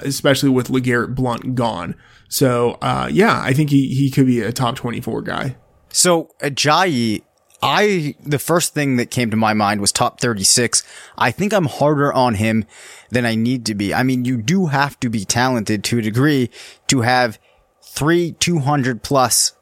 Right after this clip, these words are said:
Speaker 2: yard performances. I mean, that is hard to deny. We did see Ajayi get into Philadelphia, become a serviceable fantasy asset off the bat. I think when you look at these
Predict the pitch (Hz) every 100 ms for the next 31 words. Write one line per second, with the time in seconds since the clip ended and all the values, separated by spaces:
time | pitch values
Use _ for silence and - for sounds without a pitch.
0 | _ 131 127 120 113 - - 104 - 135
1 | 117 104 110 107 117 113 113 131 151 123
2 | - 147 151 - 131 120 127 135 123 -
3 | - - 110 120 110 180 156 170 160 123
4 | 135 131 131 107 123 120 120 107 120 113
5 | 104 131 135 143 131 123 - - - -
6 | 131 143 131 - 127 175 165 123 131 -
7 | 139 127 123 120 120 120 120 - - -
8 | - 160 - 123 104 139 131 - - -
9 | - 135 139 160 151 - 147 135 123 131
10 | 160 156 - 123 107